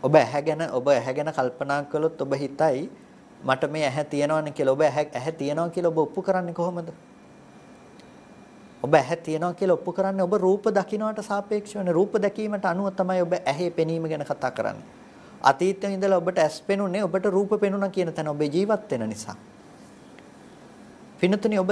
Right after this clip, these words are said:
දැකලා තියෙනවා නම් ඒ රූපය හටගෙන ඉතුරු නැතුව නැති වෙනවා කියලා, ඇහැ කියන එක හටගෙන ඉතුරු නැතුව නැති වෙනවා කියලා. ඒ හිත ඉතුරු නැතුව නැති වුණා කියලා. නැතිනම් මේ තුන් දෙනෙක්කුගේ එකතු වීම කියන දේ හටගෙන ඉතුරු නැතුව නැති වුණා කියලා කිව්වොත්, දැන් ඔබට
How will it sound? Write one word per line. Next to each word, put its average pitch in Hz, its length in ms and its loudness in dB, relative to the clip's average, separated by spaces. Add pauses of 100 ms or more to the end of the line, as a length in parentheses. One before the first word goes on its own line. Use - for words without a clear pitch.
දැකලා 196 320 2
තියෙනවා 196 320 2
නම් 185 180 0
ඒ 180 120 2
රූපය 185 380 2
හටගෙන 175 400 -2
ඉතුරු 180 260 -2
නැතුව 180 320 -2
නැති 151 240 0
වෙනවා 147 260 0
කියලා, 143 280 -2
ඇහැ 151 220 0
කියන 170 240 -2
එක 165 220 -4
හටගෙන 147 340 -2
ඉතුරු 180 340 -2
නැතුව 165 280 0
නැති 123 200 -4
වෙනවා 107 200 -2
කියලා. - 280 -18 (840)
ඒ 151 100 4
හිත 160 180 2
ඉතුරු 185 300 2
නැතුව 185 260 0
නැති 165 220 -2
වුණා 170 160 0
කියලා. 131 300 -2
නැතිනම් 156 280 -2
මේ 143 100 -4
තුන් 151 300 -4
දෙනෙක්කුගේ 170 680 -2
එකතු 170 380 0
වීම 175 340 2
කියන 156 220 -4 (140)
දේ 139 160 4 (500)
හටගෙන 175 280 0
ඉතුරු 165 240 -4
නැතුව 165 280 -2
නැති 139 260 0
වුණා 170 160 0
කියලා 139 300 -4
කිව්වොත්, 135 360 0 (400)
දැන් 208 240 2
ඔබට 185 240 -2